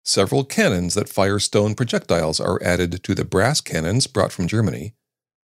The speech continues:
And the Tsar provides soldiers for protection.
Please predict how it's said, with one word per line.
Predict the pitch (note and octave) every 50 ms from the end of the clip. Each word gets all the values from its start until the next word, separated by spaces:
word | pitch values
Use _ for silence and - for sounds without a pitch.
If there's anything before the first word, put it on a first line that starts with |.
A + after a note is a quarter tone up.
| _ _ _ _
And | - B2+ D3 E3
the | E3 F3
Tsar | D#3 C#3 F#3 F#3+ G#3+ A3 A3
provides | - - F#3 D#3+ D3+ D#3+ D3+ D3+ D3+ C3+ - - -
soldiers | - - G2+ - - - F2 E2 E2 -
for | - - A2+
protection. | - - - D3+ C#3+ - - - C3 C3 A#2